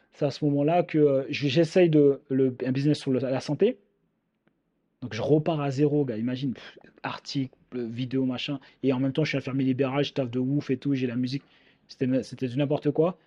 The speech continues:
Et après, euh, euh, j'arrête au bout d'un an parce que ça me saoule. J'aidais les filles à perdre du poids. Bon, c'était cool, elles ont eu des résultats et tout, mais en vérité, c'est pas ce que je voulais faire.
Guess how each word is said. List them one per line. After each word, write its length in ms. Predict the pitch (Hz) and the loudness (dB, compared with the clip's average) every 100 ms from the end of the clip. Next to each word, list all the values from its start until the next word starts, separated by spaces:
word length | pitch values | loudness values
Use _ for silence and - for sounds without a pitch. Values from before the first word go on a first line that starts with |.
| _ _ - | _ _ 0
Et 80 | |
après, 500 | 147 123 - 170 185 - _ _ _ - | 0 0 4 6 4 0 _ _ _ -2
euh, 220 | 143 135 - | 2 2 2
euh, 120 | 135 | 0
j'arrête 340 | 127 147 165 165 | 2 4 4 4
au 40 | |
bout 140 | 147 | 4
d'un 100 | 147 | 4
an 100 | 147 | 4
parce 120 | 151 127 | 2 -2
que 80 | |
ça 120 | 127 117 | -8 -8
me 60 | |
saoule. 260 | 110 151 165 - _ 127 | -2 0 0 -6 _ -4
J'aidais 240 | 131 147 | 2 4
les 100 | 143 | 4
filles 220 | - 160 | 2 2
à 60 | 131 | 2
perdre 180 | 131 117 | 0 -6
du 80 | |
poids. 280 | 117 151 170 - _ - | 0 2 2 -4 _ -4
Bon, 80 | 151 | -4
c'était 240 | 165 180 | 2 2
cool, 200 | 208 254 | 4 4
elles 140 | 156 135 | 4 2
ont 20 | |
eu 60 | |
des 100 | 139 | 2
résultats 300 | 139 139 139 | 2 2 4
et 60 | 160 | 4
tout, 100 | 170 | 4
mais 220 | 160 123 - _ _ - _ _ | 0 -2 -6 _ _ -20 _ _
en 80 | 131 | 2
vérité, 260 | 156 160 | 4 4
c'est 80 | 165 | 4
pas 80 | 160 | 2
ce 80 | - | 2
que 80 | |
je 60 | 147 | 4
voulais 160 | 147 143 | 4 2
faire. 260 | 131 104 | 0 -6